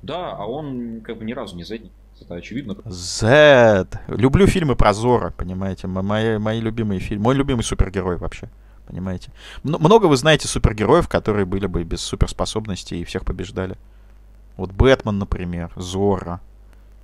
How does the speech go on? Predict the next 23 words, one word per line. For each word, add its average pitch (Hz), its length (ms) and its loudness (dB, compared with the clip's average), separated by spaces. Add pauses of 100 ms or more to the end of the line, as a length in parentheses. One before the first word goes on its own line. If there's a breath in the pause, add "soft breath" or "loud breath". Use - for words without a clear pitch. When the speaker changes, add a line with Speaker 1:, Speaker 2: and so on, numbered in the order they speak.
Speaker 2:
Фантом 98 720 0
опять. 87 400 -2
Ну, 101 40 -6
Фантома 107 380 -2
никто 95 220 -6
из 87 80 -4
вас 90 160 -6
не 90 80 -8
знает, 95 280 -4
вы 87 120 -8
зумеры. 92 340 -8 (720 soft breath)
Вот, 90 260 -12
поэтому 104 300 -4
я, 120 140 2
я 107 160 2
люблю 113 260 -2
просто - 320 -10
фильмы 92 300 -12
про 82 180 -12
Зорро. 87 420 -14
Зед. 101 920 -8
Speaker 1:
По 92 80 -10
его 90 240 -8